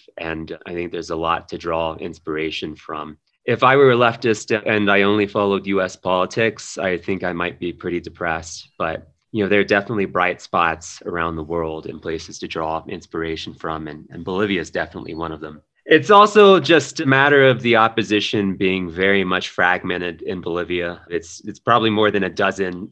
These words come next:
opposition parties who hold various mayoralities and, and seats and positions of influence throughout the country. So they just haven't been able to coalesce.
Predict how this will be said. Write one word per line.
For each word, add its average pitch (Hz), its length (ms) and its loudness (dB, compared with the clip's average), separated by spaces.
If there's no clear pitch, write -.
opposition 95 600 -4
parties 87 520 -2
who 95 140 -8
hold 95 300 -4
various 90 640 -6
mayoralities 90 840 -2
and, 80 160 -8
and 80 160 -12
seats - 600 -10
and 82 160 -10
positions 85 440 -6
of 82 100 -8
influence 87 500 -6
throughout 82 320 -6
the - 80 -14
country. 87 460 -6
So 87 200 -6
they 101 140 -2
just 104 180 -6
haven't 110 320 0
been 104 140 -4
able 104 260 -2
to 98 480 -8
coalesce. 120 760 2